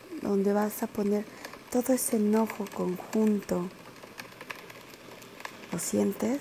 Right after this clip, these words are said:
Está saliendo del ombligo. Ese remolino que está alrededor de ti, siéntelo, que gira a tu derecha. Y entonces está arrasando con ese enojo.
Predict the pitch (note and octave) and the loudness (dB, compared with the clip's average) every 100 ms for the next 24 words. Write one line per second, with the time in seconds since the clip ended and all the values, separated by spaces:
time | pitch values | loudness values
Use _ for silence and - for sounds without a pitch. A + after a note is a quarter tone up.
0 | - - - G3 - G3 F#3+ F#3 F#3+ F#3 | -4 -8 -2 -2 0 2 2 4 4 2
1 | F#3 F#3 G3+ G#3+ G3+ F3+ F3+ - - - | 2 2 4 4 4 -2 -8 -10 -16 -18
2 | - - - - G3 G3 F#3+ F#3+ G#3 A3+ | -18 -16 -10 -6 -2 0 2 2 4 4
3 | G#3+ G3 - F#3 G3 F#3+ F#3+ F#3+ F#3 F#3 | 4 2 -2 -4 -2 0 0 0 0 -2
4 | F#3 - - F#3+ G3 - - - - - | -2 -4 -2 -2 -2 -8 -18 -18 -16 -16
5 | - - G#3 G#3+ A3 G3+ F3 F3 E3 - | -12 -4 2 4 4 0 -2 -4 -10 -14
6 | - - - - - F3+ - - F#3+ F#3 | -16 -16 -18 -14 -6 -6 -4 0 2 2
7 | F3+ - F#3 F3+ - - - - F3+ - | 0 -2 0 4 4 2 -4 -14 -14 -16
8 | - - - - - - - - - - | -16 -16 -14 -14 -16 -18 -18 -16 -16 -16
9 | - - - F#3 F#3 G#3+ G#3 A#3+ A#3 G#3 | -18 -12 -4 -2 0 -2 -2 -2 -4 -4
10 | - G#3 G#3 G#3 G#3 G3 - - A3 A3 | -2 0 0 0 0 0 -2 0 2 4
11 | G#3 G3 F#3+ G3+ F#3+ F#3+ - F#3+ F3+ F3+ | 4 2 0 0 0 0 -2 0 2 4
12 | G3+ A#3+ - - | 4 2 -2 -8